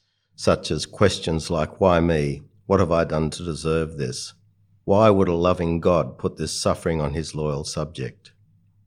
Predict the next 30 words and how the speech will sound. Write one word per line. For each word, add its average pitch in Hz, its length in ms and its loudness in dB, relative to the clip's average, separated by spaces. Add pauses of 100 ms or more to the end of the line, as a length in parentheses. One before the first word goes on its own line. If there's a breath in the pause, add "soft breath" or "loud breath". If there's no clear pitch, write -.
(120)
So 123 240 6
suffering 135 500 4
is 95 120 4
a 98 80 0
soup - 640 0
of 92 160 -2
physical, 107 720 -2
psychological, 87 1040 0
social, 82 720 -2 (160 soft breath)
and 85 140 2
existential 80 800 -4
issues. 78 840 -6 (760)
Many 175 240 8
patients 127 560 2
suffering 107 420 2
with 85 180 -6
chronic - 420 0
pain 82 320 0
exhibit 98 460 0
many 127 320 6
of 101 160 4
these 98 240 4
complex 98 580 0
soup 95 240 0
of 85 140 -8
factors, 82 640 -4 (500 soft breath)
but - 180 -2
don't 104 260 2
realise 92 600 4
it. - 200 -18